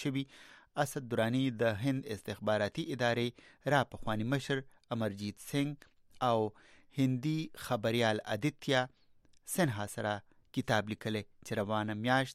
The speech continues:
د نوي ډیلي نه خپور شوی دی. د دغه کتاب نوم دی The Spy Chronicles، را آی اس آی and the Illusion of Peace، چې معنی ده د جاسوسۍ قصې، را آی اس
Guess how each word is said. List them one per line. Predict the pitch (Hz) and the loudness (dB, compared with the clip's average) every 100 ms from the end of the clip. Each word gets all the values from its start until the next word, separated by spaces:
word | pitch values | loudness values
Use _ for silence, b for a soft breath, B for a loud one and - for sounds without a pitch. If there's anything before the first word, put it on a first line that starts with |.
| - | -6
د | 110 | -4
نوي | 101 101 | -4 -2
ډیلي | 127 131 | 0 0
نه | 98 | -2
خپور | - 107 - | -4 -4 -4
شوی | 113 107 107 | -2 -2 -2
دی. | 107 B B B 127 | -6 B B B -2
د | 113 | 0
دغه | 104 98 - | 2 0 -2
کتاب | 117 107 107 | 0 0 2
نوم | 139 143 131 | 0 4 2
دی | 127 b b b b b _ - - _ _ _ _ _ _ _ - 113 | 2 b b b b b _ -20 -20 _ _ _ _ _ _ _ -10 -2
The | 117 117 - - | 0 0 -2 -6
Spy | - 139 139 135 - | 0 2 2 0 2
Chronicles، | 147 113 - 104 104 - _ _ 127 | 2 2 0 -2 -2 -8 _ _ 2
را | 131 127 123 - | 4 4 2 0
آی | 110 | 0
اس | 107 - 123 | 0 0 2
آی | 123 123 - _ - | 2 0 -8 _ -6
and | 113 107 | -4 -4
the | 117 123 | -4 -2
Illusion | 123 120 135 131 - 120 | 0 0 0 -2 0 0
of | 113 - - _ _ - | 0 -2 -20 _ _ -2
Peace، | 135 104 - - | 0 2 -2 -10
چې | - 113 | -4 0
معنی | 110 110 101 | 2 2 2
ده | 104 - B B B B 117 | 0 -2 B B B B 4
د | 107 104 107 104 | 4 4 2 0
جاسوسۍ | 110 - - 120 - | 0 0 -4 -4 -2
قصې، | 107 - 143 135 - _ 113 | -4 0 0 0 -4 _ 2
را | 104 - 110 | 2 2 0
آی | 104 | 0
اس | - | 0